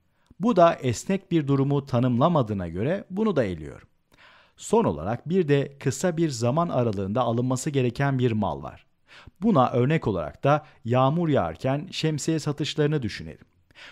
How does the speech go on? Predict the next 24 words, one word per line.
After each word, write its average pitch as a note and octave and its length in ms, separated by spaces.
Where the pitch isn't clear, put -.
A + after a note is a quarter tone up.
Önümüzdeki F#3 580
kısa E3+ 400
bir F3 100
zaman C#3 380
aralığı B2+ 440
boyunca G2+ 520
insanların D#3+ 640
şemsiyeye D3+ 680
ihtiyacı C3 500
olacağından G2+ 720
fiyat D#3+ 360
değişikliklerini D#3 880
çok - 260
da C#3+ 180
önemsemeyeceklerdir. F#2 1300
Başka A2 420
bir D3 100
deyişle C3 520
bu F#3 160
da D3 260
esnek C#3+ 400
olmayan B2+ 540
bir G#2+ 120
örnektir. - 600